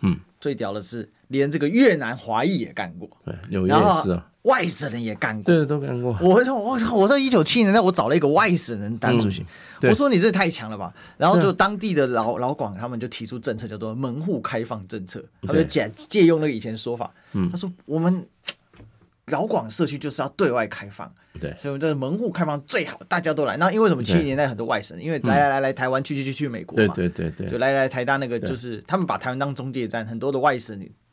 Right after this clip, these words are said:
Speaker 2: 家庭就又移民到美国去。
Speaker 1: 对。对。
Speaker 2: 所以当时去了一大批的那种外省人，在那边开餐馆。
Speaker 1: 嗯。
Speaker 2: 然后你就看那个开北京烤鸭的，
Speaker 1: 嗯。
Speaker 2: 北平烤鸭的，那个就外省的。
Speaker 1: 对。<laughs>
Speaker 2: 然后他，
Speaker 1: 外省菜。
Speaker 2: 他，他跑去Chinatown里面开北平烤鸭，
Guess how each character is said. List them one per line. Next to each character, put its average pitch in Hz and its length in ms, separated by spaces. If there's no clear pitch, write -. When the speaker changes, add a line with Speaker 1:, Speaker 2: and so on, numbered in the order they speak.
Speaker 2:
家 107 180
庭 104 160
就 113 240
又 156 100
移 117 140
民 113 140
到 120 100
美 - 100
国 76 140
去。 101 160
Speaker 1:
对。 - 100
对。 - 60
Speaker 2:
所 165 100
以 156 40
当 170 140
时 160 60
去 - 160
了 - 80
一 120 60
大 - 120
批 139 160
的 123 100
那 127 60
种 113 100
外 127 140
省 107 200
人， 73 140
在 131 100
那 123 80
边 120 80
开 117 140
餐 113 240
馆。 107 180
Speaker 1:
嗯。 175 160
Speaker 2:
然 131 120
后 - 20
你 131 60
就 135 80
看 147 180
那 147 60
个 120 100
开 147 180
北 120 160
京 123 220
烤 - 240
鸭 78 220
的， - 180
Speaker 1:
嗯。 101 340
Speaker 2:
北 123 160
平 123 220
烤 98 220
鸭 107 160
的， 104 80
那 147 100
个 139 100
就 143 140
外 139 160
省 120 320
的。 123 60
Speaker 1:
对。 127 100
<laughs> - 1120
Speaker 2:
然 165 120
后 - 0
他， - 80
Speaker 1:
外 131 80
省 95 200
菜。 101 260
Speaker 2:
他， 262 160
他 262 140
跑 214 160
去 208 40
Chinatown 226 500
里 165 60
面 180 100
开 190 160
北 185 160
平 139 160
烤 131 220
鸭， 127 120